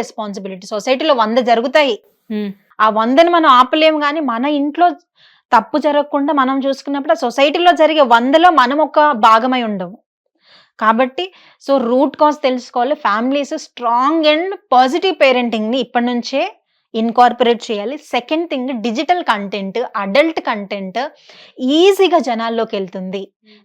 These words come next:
Speaker 1: దీనికి ఒక రిస్ట్రిక్షన్ అనేది ఉండాలి. ఏ ఏజ్ గ్రూప్ వాళ్ళకి ఏ కంటెంట్ ఇస్తే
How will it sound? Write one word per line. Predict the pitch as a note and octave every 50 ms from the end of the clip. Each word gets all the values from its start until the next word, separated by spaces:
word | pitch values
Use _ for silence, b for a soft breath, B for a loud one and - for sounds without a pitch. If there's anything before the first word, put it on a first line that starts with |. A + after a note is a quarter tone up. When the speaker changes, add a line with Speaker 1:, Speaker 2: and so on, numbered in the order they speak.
| - G3
Speaker 1:
దీనికి | B3+ C4 C4+ C4 C4+ B3+
ఒక | B3 G#3
రిస్ట్రిక్షన్ | G#3+ - - - B3+ B3 B3 - - B3+ A#3 G#3+
అనేది | G3+ G3+ G#3 G#3+ G#3+ G3
ఉండాలి. | F#3+ F#3 F#3 F#3 F3+ F3+ F#3+ G3 A3+ - _ _ _ G#3+ G#3 G#3 _ _ _ _ b b b b b b b b b b b _ _ -
ఏ | B3+ B3 C#4 D4+ D4+ C#4+
ఏజ్ | C#4 C#4 B3 C4+ -
గ్రూప్ | D4+ D4 C4 - C4+
వాళ్ళకి | B3+ B3 B3+ B3 C4 A#3+ A#3+ A#3+
ఏ | C4 B3+ C#4
కంటెంట్ | B3+ B3 B3 B3 B3+ B3+ A#3+ B3+ A#3
ఇస్తే | - - -